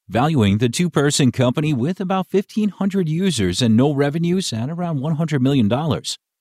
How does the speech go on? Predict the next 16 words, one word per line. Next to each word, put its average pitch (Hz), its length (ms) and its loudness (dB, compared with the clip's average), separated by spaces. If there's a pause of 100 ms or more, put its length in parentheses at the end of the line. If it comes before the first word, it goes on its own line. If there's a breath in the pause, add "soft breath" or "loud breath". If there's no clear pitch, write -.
(300)
None 95 240 -2
of 156 80 2
that 95 220 2
V 107 200 0
C 92 280 -2
stuff - 320 -2
interested 98 520 0
Lorenz, 127 500 -2
who 90 100 -6
was 107 160 -4
more 131 240 0
excited 101 440 -4
about 127 280 -2
the 117 80 -10
platform 131 520 0
itself, 131 520 -2